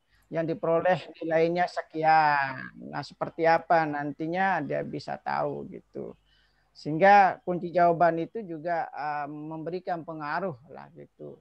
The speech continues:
terhadap, eh, cara mereka untuk bisa mengetahui, eh, ketuntasan mereka.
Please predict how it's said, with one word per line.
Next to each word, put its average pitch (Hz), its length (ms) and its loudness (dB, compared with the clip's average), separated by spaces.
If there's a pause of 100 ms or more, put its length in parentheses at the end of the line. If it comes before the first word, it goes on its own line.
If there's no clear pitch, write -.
(140)
terhadap, 147 640 -6
eh, 127 360 -10 (760)
cara 170 320 -4
mereka 165 720 0
untuk 160 640 -6
bisa 170 320 -6
mengetahui, 160 880 -8
eh, 139 440 -10 (280)
ketuntasan 160 640 -6
mereka. 143 560 -8